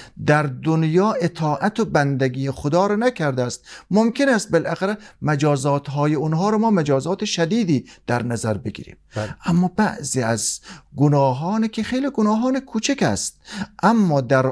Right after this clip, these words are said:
Speaker 1: آموزه های دینی ما گو-، مجازات شدیدی
Speaker 2: بله.
Speaker 1: برای او معرفی شده است،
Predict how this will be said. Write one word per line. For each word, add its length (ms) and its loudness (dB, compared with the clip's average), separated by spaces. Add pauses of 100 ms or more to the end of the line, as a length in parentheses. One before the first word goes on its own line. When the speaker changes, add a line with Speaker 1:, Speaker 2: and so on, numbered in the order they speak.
Speaker 1:
آموزه 540 0
های 380 0
دینی 680 0
ما 420 2 (380)
گو-، 180 2
مجازات 920 2
شدیدی 640 0
Speaker 2:
بله. 160 2
Speaker 1:
برای 240 2
او 140 -2
معرفی 540 -4
شده 200 -6
است، 140 -6